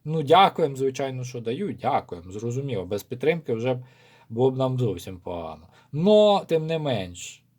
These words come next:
могли б дати більше, но, но. І да, но маємо пусті обіцянки. Це так тут і хочеться сказати. Ну і далі. Евас перевернутий. Знов таки час. Питання часу.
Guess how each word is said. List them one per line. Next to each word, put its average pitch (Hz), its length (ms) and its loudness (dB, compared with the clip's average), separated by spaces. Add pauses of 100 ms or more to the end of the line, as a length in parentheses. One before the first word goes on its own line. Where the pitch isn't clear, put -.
(420)
могли 135 320 2
б 165 60 -6
дати 160 320 4
більше, 185 520 -2
но, 214 440 -4 (560)
но. 95 400 -10 (1900)
І 233 160 4
да, 214 360 10
но 240 180 2
маємо 233 320 2
пусті 180 360 -2
обіцянки. 110 720 -6
Це 127 200 -2
так 123 220 0
тут 123 180 -6
і - 20 -4
хочеться 107 480 -8
сказати. 92 720 -12
Ну 143 420 -6
і 220 80 0
далі. 135 400 4 (180)
Евас 160 340 -2
перевернутий. 123 960 -2
Знов 147 420 0
таки 160 320 -2
час. - 640 0
Питання 135 640 -4
часу. 117 720 -4